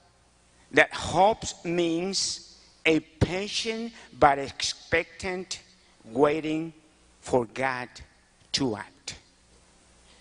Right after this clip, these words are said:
One of my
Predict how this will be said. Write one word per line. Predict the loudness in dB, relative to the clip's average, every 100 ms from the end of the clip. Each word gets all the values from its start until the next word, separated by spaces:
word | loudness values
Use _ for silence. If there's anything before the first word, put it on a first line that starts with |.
| _ _ _ _ _ _ _ _ _ _ _ _ _ _ _ _ _ _ _ _ _ _ _ _ _ _ -20 -20 2
One | 4 4
of | 2
my | 0 0 0